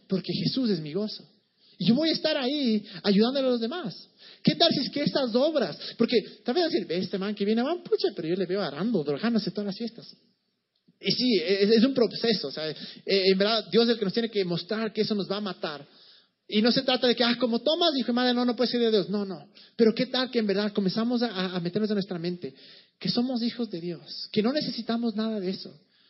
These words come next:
¿Y qué tal si esta semana, en vez de sen-, que quedarnos encerrados en el cuarto, en fiestas de Quito, orando por hijo y madre, por lo mal que está el mundo y por lo mucho que está haciendo el diablo, qué tal si cogemos y salimos y somos luz, y en una fiesta comenzamos a hablar y a predicar?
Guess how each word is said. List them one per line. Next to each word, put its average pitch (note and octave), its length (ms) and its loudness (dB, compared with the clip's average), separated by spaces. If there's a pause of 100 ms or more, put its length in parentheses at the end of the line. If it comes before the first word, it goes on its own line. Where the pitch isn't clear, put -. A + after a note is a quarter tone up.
(580)
¿Y G#3 60 -6
qué C4+ 140 -4
tal C#4 180 -2
si C4 100 -4
esta B3 220 -2
semana, G3 420 -4
en D#3+ 120 -6
vez F#3+ 160 2
de A3+ 80 -2
sen-, - 360 -12
que D#3+ 220 -6
quedarnos G#3 480 -4
encerrados G3 680 -2
en F3 100 -4
el C#3 140 -12
cuarto, A3 520 -4 (300)
en C#3 80 -10
fiestas A3 340 2
de F#3+ 120 0
Quito, G#3 360 0 (200)
orando A#3 520 2
por F#3+ 160 0
hijo E3+ 200 -2
y - 20 -2
madre, G#3 280 0
por G3 180 -2
lo E3+ 100 0
mal A#3+ 260 -2
que A#3 100 2
está G3+ 140 -2
el A3 100 2
mundo A3 260 2
y - 20 -14
por G3 160 0
lo E3 80 0
mucho B3+ 300 -2
que A3 80 -2
está G3+ 100 -4
haciendo G#3 200 -2
el F#3+ 60 -6
diablo, G3 280 -2 (240)
qué - 100 -12
tal D#4 160 -4
si A#3+ 140 -6
cogemos A3 480 -2
y E3+ 80 -4
salimos F3 640 -2 (160)
y F3+ 60 -4
somos G#3+ 320 -2
luz, G#3 360 0 (200)
y E3+ 40 -8
en F#3 60 -2
una B3 160 -2
fiesta A3 380 -4
comenzamos A3 500 -4
a A3+ 40 0
hablar G#3+ 300 -4
y G3+ 60 2
a F#3 80 -4
predicar? F3 500 -8